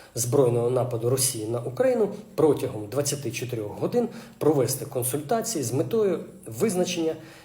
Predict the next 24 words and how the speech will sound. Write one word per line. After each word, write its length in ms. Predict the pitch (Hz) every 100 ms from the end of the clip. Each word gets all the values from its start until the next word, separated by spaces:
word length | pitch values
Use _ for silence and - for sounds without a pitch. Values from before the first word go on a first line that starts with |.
| -
відповідних 520 | 123 123 120 104 120
подальших 520 | - 113 123 - 107 -
кроків. 380 | - 101 - - - - - - -
Водночас 420 | - 240 226 - -
з 80 |
тим, 280 | - 269 220 139 - - 139
е, 180 | 131 120
Володимир 500 | 117 226 123 110 110
Зеленський 520 | 175 233 226 - 139
назвав 500 | 151 185 160 107 -
підписану 520 | - - 143 123 120
з 60 | 120
Іспанією 460 | 139 - 113 110
безпекову 540 | 110 139 - 123 120 123
угоду 480 | 185 185 247 214 - - -
вагомим 480 | 113 151 220 208 170
стратегічним 640 | - 120 120 120 110 - 113 -
документом. 480 | 120 113 95 - - - _ _ _ - _ _ _ _ _ _ _ _ _
Привіт, 260 | 170 135 101
друзі! 240 | 98 92 90 98
Україна 440 | 160 - 160 127 117
та 140 | -
Бельгія 480 | 123 175 185 143 120
підписали 800 | - 113 123 - 147 131 110 101